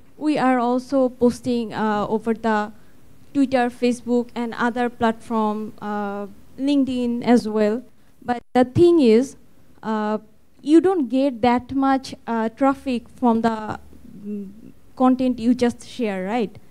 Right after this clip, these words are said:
So is there any trick that you guys are, uh, following for distributing the content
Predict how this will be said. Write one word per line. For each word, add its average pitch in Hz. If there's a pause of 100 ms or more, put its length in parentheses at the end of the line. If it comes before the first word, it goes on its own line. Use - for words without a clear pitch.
(220)
So 226 (300)
is 262
there 311
any 254 (580)
trick 269
that 233
you 254
guys 226
are, 214
uh, 208 (440)
following 247 (640)
for 208
distributing 220
the 208
content 208